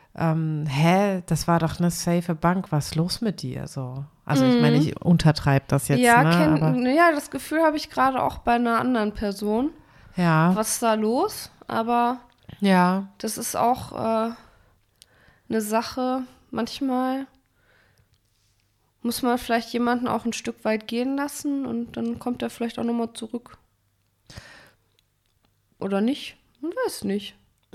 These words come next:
Speaker 1: Ja, aber das, du sagst das jetzt auch so und wir beide haben sehr viel Arbeit gebraucht, um an den Punkt zu kommen,
Speaker 2: Ja,
Speaker 1: das
Speaker 2: voll.
Speaker 1: von dieser, mit dieser Lockerheit zu sagen, denn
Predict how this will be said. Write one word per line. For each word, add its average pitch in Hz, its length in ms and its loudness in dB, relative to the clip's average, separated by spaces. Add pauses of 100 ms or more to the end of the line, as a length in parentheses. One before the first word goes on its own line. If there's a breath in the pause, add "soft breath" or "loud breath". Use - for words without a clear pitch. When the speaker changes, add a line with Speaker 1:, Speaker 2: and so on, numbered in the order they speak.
(120)
Speaker 1:
Ja, 190 260 6
aber 170 160 2
das, 170 280 0
du 180 140 -4
sagst 185 340 0
das 220 140 -4
jetzt - 280 -6
auch 208 160 0
so 220 400 0
und 180 340 -4 (260)
wir 175 180 2
beide 208 840 0 (160)
haben 185 800 2
sehr 190 340 0
viel 233 360 0
Arbeit 190 420 2
gebraucht, 165 640 0
um 175 140 -2
an 165 180 0
den 170 220 2
Punkt 254 360 0
zu - 160 -6
kommen, 170 540 0
Speaker 2:
Ja, 180 100 -2 (100)
Speaker 1:
das 190 340 0
Speaker 2:
voll. 180 120 -6 (100)
Speaker 1:
von 180 380 0
dieser, 202 600 0
mit 180 480 -4
dieser 202 420 0
Lockerheit 170 640 -2
zu 160 80 -4
sagen, 160 480 0
denn 170 280 0